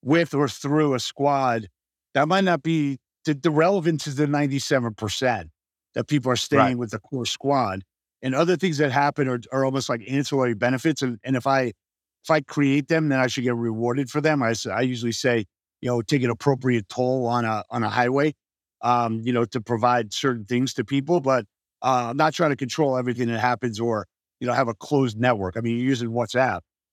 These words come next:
Speaker 1: um, <laughs> you know, so you're already trying to say to everyone, like, your communication is not, like, through us. It's, it's,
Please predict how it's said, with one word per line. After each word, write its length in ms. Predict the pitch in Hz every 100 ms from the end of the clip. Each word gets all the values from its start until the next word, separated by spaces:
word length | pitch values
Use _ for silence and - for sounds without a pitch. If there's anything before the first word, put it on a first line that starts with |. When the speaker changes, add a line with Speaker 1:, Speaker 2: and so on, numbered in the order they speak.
| _ -
Speaker 1:
um, 480 | 127 120 110 107 98
<laughs> 60 | -
you 300 | 120 - 180
know, 140 | 135
so 180 | 147 143
you're 180 | 139 143
already 240 | 131 120
trying 200 | 127 135
to 60 | 110
say 400 | - 127 120 107 _ _ _ _ -
to 80 | 127
everyone, 400 | 143 139 135 127
like, 200 | 120 107
your 140 | 135 139
communication 720 | 151 143 139 156 151 143 131
is 120 | 113
not, 300 | 139 135 117 - _ _ -
like, 180 | 127 113 _
through 300 | 123 165 151
us. 320 | 92 - -
It's, 240 | 110 - 123
it's, 420 | 131 - -